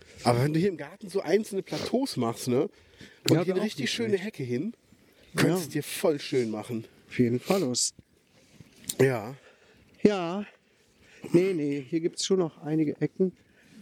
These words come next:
Speaker 2: Aber keine Ahnung, was hiermit los ist.
Speaker 1: Ja, man weiß es nicht, ne?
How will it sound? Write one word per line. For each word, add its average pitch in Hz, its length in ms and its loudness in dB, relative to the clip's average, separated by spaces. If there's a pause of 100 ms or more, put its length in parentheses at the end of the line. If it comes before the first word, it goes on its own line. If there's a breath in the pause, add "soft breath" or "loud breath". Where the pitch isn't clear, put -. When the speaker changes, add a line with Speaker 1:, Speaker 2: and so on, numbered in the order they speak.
(140 loud breath)
Speaker 2:
Aber 147 340 2 (1120 loud breath)
keine 220 240 4
Ahnung, 196 200 -2
was 175 160 -4
hiermit 185 220 -6
los 131 360 0
ist. - 220 -4 (720 loud breath)
Speaker 1:
Ja, 175 120 6
man 147 140 -2
weiß 269 260 -8
es 113 100 -14
nicht, 113 220 -2
ne? 135 180 4